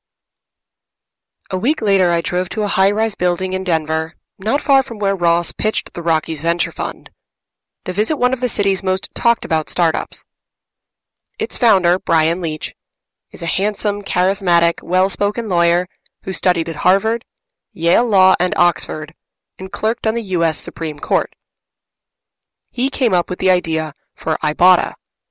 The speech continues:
a coupon app, after moving from Washington, D C to Denver so that his kids could grow up near nature. Five years later, Leach has raised more than seventy million dollars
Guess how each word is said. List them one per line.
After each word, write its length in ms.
a 60
coupon 360
app, 300
after 220
moving 300
from 140
Washington, 480
D 140
C 180
to 80
Denver 520
so 160
that 100
his 140
kids 240
could 180
grow 260
up 240
near 160
nature. 360
Five 260
years 200
later, 360
Leach 300
has 180
raised 320
more 140
than 160
seventy 400
million 280
dollars 520